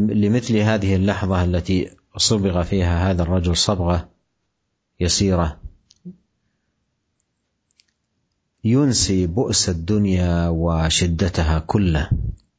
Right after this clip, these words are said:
ولهذا يحلف يقول: "لا والله، ما مر بي بؤس قط." وهذا فيه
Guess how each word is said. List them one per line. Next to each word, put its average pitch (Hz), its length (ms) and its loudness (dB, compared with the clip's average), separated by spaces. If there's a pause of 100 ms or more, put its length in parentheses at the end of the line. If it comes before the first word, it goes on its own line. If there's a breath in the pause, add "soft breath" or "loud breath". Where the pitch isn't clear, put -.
(140)
ولهذا 92 380 2
يحلف 98 360 0
يقول: 85 340 0
"لا 101 80 2
والله، 87 380 0
ما 104 200 2
مر 92 300 0
بي 82 180 0
بؤس 82 320 -2
قط." - 400 -6 (1160 loud breath)
وهذا 101 320 2
فيه 90 400 0